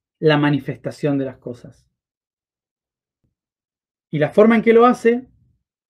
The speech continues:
es desde el consciente, diseñando el inconsciente para manifestarse en el subconsciente.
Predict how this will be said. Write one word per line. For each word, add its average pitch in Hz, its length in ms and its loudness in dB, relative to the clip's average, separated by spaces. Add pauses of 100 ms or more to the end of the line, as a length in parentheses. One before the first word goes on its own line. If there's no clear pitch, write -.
(140)
es 190 360 -4
desde 143 200 -8
el 143 80 -8
consciente, 190 840 -4
diseñando 147 720 -6
el 139 240 -10
inconsciente 185 1000 -4 (220)
para 202 220 -2
manifestarse 156 680 -4
en 143 60 -2
el 135 60 -6
subconsciente. 127 800 -12